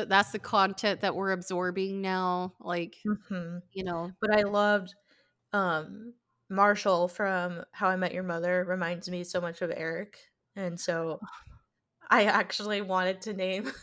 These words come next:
Speaker 2: <laughs> it was kind of a joke, but I'm like, I would probably use it if he would let me,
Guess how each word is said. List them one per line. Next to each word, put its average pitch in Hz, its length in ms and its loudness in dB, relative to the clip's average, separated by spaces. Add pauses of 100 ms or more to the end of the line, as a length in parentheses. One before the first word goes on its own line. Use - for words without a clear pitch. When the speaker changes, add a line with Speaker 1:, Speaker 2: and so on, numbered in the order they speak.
(220)
Speaker 2:
<laughs> - 720 -20
it 226 80 2
was 226 220 0
kind 214 200 4
of 196 60 0
a 196 60 0
joke, 175 400 -2
but 180 260 -2
I'm 180 140 -4
like, 170 380 -8 (200)
I 165 240 0 (260)
would 170 280 0
probably 165 320 -4
use 160 280 -12
it 180 260 -2
if 180 140 -10
he 165 160 -8
would 156 140 -8
let 160 180 -8
me, 180 260 -10